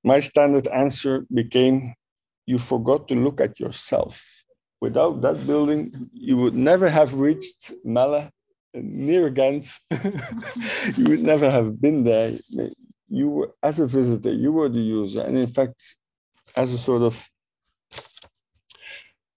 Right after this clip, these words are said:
um, unintended, uh, uh, loop, uh, we, we, we realized what we, what we wanted in the beginning to, to have a sort of,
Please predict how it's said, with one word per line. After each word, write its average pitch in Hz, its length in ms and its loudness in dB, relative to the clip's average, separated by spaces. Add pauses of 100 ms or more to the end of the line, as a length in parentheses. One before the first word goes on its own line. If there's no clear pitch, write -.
um, 107 640 4 (1700)
unintended, 135 720 2 (440)
uh, 107 680 -2 (1900)
uh, 101 360 -4 (140)
loop, 175 260 0 (400)
uh, 113 240 -2
we, - 280 -6 (160)
we, 127 440 2
we 123 140 2
realized 123 600 2
what 120 240 0
we, 113 100 -8 (100)
what 117 220 -2
we 113 120 -2
wanted 127 360 -2
in 117 140 -2
the 104 60 -2
beginning 107 720 0 (120)
to, 113 240 -4 (220)
to 120 80 -2
have 120 360 0
a 113 60 -2
sort 110 240 -2
of, 107 140 2